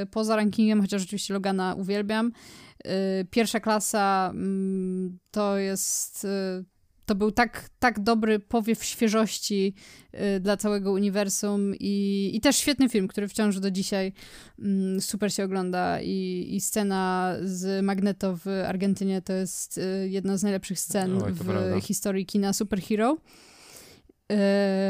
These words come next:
Speaker 1: tak, a, a tą pierwszą część też myślę, że bym gdzieś tak w połowie, ale raczej powiedziałabym, że, mm, dosyć wysoko mimo wszystko, bo, bo po prostu X-Meni mają bardzo dużo bardzo złych
Speaker 2: <laughs>
Speaker 1: filmów.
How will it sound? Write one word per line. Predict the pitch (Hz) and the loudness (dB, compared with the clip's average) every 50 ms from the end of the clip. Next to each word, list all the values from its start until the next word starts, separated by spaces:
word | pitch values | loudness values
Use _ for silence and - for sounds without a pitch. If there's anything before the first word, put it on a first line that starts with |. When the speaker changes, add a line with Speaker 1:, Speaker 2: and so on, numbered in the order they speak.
| 190 190 196 196 196 196 _ _ _ _ _ _ _ _ _ _ _ _ _ _ _ _ _ - _ | 2 2 0 0 -2 -6 _ _ _ _ _ _ _ _ _ _ _ _ _ _ _ _ _ -8 _
Speaker 1:
tak, | - 254 226 202 - | 4 4 4 4 4
a, | 220 285 294 - - | 2 2 2 2 0
a | 277 285 | 0 2
tą | - 320 330 320 302 | 4 4 6 6 4
pierwszą | - - 349 320 - 359 330 - | 4 2 2 4 4 4 2 4
część | - 339 330 339 302 - - - | 4 4 2 2 2 0 -2 2
też | - 370 339 - | 2 2 4 6
myślę, | 311 311 302 - 320 294 | 4 4 6 4 4 4
że | 269 294 | 4 4
bym | 254 285 285 285 247 | 4 6 6 6 6
gdzieś | 233 233 277 277 | 6 4 2 2
tak | - 294 277 - | 2 2 0 -2
w | - | -4
połowie, | - - 269 269 262 277 294 277 330 330 | -4 0 2 4 4 4 4 4 4 4
ale | 311 269 285 294 294 285 269 | 4 4 4 4 4 2 2
raczej | 269 320 330 330 - - 330 311 | 2 2 2 2 2 2 0 2
powiedziałabym, | - - 302 269 311 285 269 294 294 285 269 277 285 277 277 | 2 0 0 0 0 2 2 4 4 4 4 6 6 6 6
że, | 269 262 262 269 262 262 262 262 269 - - - _ _ _ _ _ - - | 4 4 2 4 4 4 4 2 2 -2 -4 -12 _ _ _ _ _ -8 -2
mm, | 214 240 240 247 247 247 247 254 254 247 _ _ _ _ _ _ _ _ _ _ | 0 2 2 4 4 4 2 2 0 -2 _ _ _ _ _ _ _ _ _ _
dosyć | - 262 254 330 370 - 403 359 349 | -8 2 4 4 4 4 2 2 2
wysoko | 370 370 - - 392 - - 233 | 2 2 4 4 2 4 6 6
mimo | 208 214 208 202 208 202 | 6 6 6 6 4 2
wszystko, | - - 208 - - - - 196 196 | 0 0 -2 -2 -2 -2 -4 -4 -4
bo, | 190 202 208 247 269 285 285 294 302 285 - _ - _ - - - - - - _ _ _ | -2 0 2 2 4 4 4 4 2 0 -4 _ -20 _ -20 -20 -20 -20 -20 -20 _ _ _
bo | - 254 | -4 0
po | 233 - 285 | 0 0 0
prostu | - - 302 - - 311 | 2 0 0 0 0 0
X-Meni | - 277 262 - - 294 294 311 311 302 | 0 0 0 2 4 4 6 6 6 6
mają | 294 294 277 277 269 | 6 4 4 4 4
bardzo | 254 277 277 262 277 277 | 4 2 0 0 0 0
dużo | 233 262 269 254 269 269 | 2 0 2 2 2 2
bardzo | 233 254 254 247 - 269 254 | 2 2 0 2 2 2 4
złych | 240 269 262 - - | 4 4 4 4 4
Speaker 2:
<laughs> | 302 | 4
Speaker 1:
filmów. | 254 196 185 214 - - - 247 | 4 4 4 6 6 6 6 6